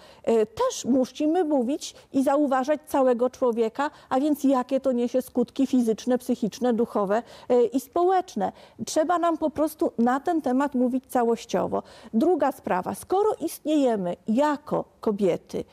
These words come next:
i jako mężczyźni, nie mamy być antagonizowani, bo nie dla walki, nie dla współnienawiści jesteśmy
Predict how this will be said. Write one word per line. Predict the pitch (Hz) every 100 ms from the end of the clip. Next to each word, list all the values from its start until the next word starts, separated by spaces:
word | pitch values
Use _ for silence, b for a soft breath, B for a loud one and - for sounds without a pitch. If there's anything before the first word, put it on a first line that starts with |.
| b -
i | 262 -
jako | 220 285 269 - 190 - -
mężczyźni, | 247 247 - 202 180 196 180 220 480 _ B B B B
nie | 262 277
mamy | 285 339 392
być | 320 349 -
antagonizowani, | 311 330 339 294 320 330 302 302 277 196 196 - 240
bo | 233
nie | 311 370
dla | 302 349
walki, | 320 359 339 226 - - - b b
nie | 311
dla | 339 339
współnienawiści | 330 - 349 349 339 320 320 294 294 - - - 180
jesteśmy | 180 208 - 233 - 226 214